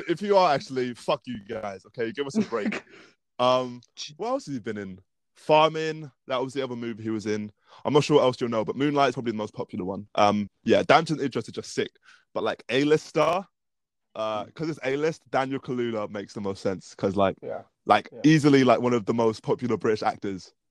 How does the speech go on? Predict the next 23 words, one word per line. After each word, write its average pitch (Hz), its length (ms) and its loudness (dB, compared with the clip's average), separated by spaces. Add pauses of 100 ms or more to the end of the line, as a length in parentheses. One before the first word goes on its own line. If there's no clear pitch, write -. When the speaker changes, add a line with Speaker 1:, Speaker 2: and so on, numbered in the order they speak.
(140)
Speaker 1:
out 107 220 4
there. 101 180 2
He's 117 120 0
Speaker 2:
Yeah. 101 60 -6
Speaker 1:
black. 113 320 4 (240)
He's 123 200 0 (160)
fucking 196 760 2
sick. - 500 2
He 165 220 -6
is 151 200 2 (240)
incredible. 170 880 0 (260)
He 135 140 -4
is 135 80 -2
Speaker 2:
That's - 100 -18
a - 60 -6
good 160 120 -2
Speaker 1:
incredible. 123 400 -6
Speaker 2:
shout, 123 200 -12
mate. 127 240 -18
Speaker 1:
I, 117 360 2
I 131 40 -4
just 123 160 -12
think, 123 260 -8